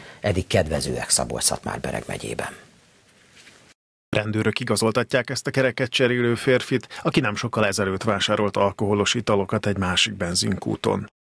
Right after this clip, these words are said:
Speaker 2: A biztonsági felvételeken jól látszik, hogy a sofőr defektes autóval alkoholos befolyáltság alatt érkezett, ami megnehezítette számára a kerékcserét. A helyszínre kiérkező rendőrök azonnal intézkedtek,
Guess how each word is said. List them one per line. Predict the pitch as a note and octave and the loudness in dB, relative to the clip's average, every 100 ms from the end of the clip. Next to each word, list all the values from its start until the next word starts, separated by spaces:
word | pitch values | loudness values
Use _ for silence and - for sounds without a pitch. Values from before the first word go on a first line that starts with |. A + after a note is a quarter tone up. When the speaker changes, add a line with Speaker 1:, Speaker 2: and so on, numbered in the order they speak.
| _ _ - | _ _ -4
Speaker 2:
A | D3+ | 0
biztonsági | C3+ - C#3 C3 B2 | 0 0 2 2 0
felvételeken | - C#3 C3 A#2+ A#2 A2 A#2+ A#2 | 2 2 2 0 0 2 2 4
jól | A#2+ A#2 | 6 6
látszik, | G2+ A2 D3+ C#3+ | 4 2 -2 -2
hogy | C3 | 0
a | B2 | 2
sofőr | - B2+ B2+ A#2 | 2 2 2 4
defektes | A#2 - G#2 - G#2+ | 2 2 -2 0 0
autóval | G#2+ A2+ - A#2 A2 F#2+ - | 2 2 4 4 4 2 0
alkoholos | F#2+ - G2+ G#2 F#2+ | -2 0 0 0 2
befolyáltság | G#2 - G#2+ G2 F#2+ - G#2 G2+ | 0 2 2 2 0 0 0 2
alatt | G2+ F#2+ | 0 2
érkezett, | A2 G#2+ A2+ G#2+ A2+ - - _ _ | 2 2 0 0 -2 -4 -16 _ _
ami | D#3+ B2+ | 2 4
megnehezítette | A2 F#2 F2+ G2 G2+ F#2+ F#2+ G2+ | 2 0 -2 -2 0 -2 -2 -2
számára | - G#2 F#2+ F#2+ F#2+ F#2+ | 0 0 0 -2 -2 -2
a | |
kerékcserét. | - G2+ F#2+ E2+ - F#2 - - - _ _ - | 0 0 0 -2 -2 0 -4 -8 -14 _ _ -2
A | G#2+ | 0
helyszínre | G2+ A2 A#2+ A2+ | 2 0 2 0
kiérkező | G#2+ B2 A2+ B2 A2 A2+ | 2 2 4 2 4 4
rendőrök | B2 A#2+ A2+ - | 4 4 2 2
azonnal | G2+ F#2+ F#2 F#2 | -2 -2 0 0
intézkedtek, | G2 F#2+ G2 F#2+ G#2+ G2 - G2+ - | 0 2 2 2 2 0 0 0 -2